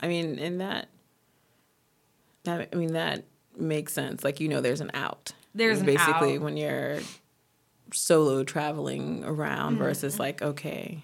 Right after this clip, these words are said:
Speaker 1: I'm going to move to a particular place."
Speaker 2: And you find that in Paris. Um, I have some au pair friends.
Speaker 1: Mm-hmm.
Speaker 2: Um,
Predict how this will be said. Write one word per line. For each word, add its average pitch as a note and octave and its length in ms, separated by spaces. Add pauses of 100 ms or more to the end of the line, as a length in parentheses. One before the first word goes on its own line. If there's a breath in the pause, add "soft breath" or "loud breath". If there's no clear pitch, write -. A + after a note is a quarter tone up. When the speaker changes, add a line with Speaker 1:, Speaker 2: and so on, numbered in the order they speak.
Speaker 1:
I'm D3+ 200
going D3+ 320
to - 120
move D3 360
to - 140
a C#3 80
particular D3+ 540
place." B2 520 (500 loud breath)
Speaker 2:
And B3 200
you C4 80
find C4 380
that C4 160
in G3+ 140
Paris. F#3+ 500 (120)
Um, F3 520
I F#3 100
have F#3 220
some F#3+ 560
au A#3 100
pair B3 260
friends. C#4 560
Speaker 1:
Mm-hmm. E3+ 280 (280)
Speaker 2:
Um, F#3+ 460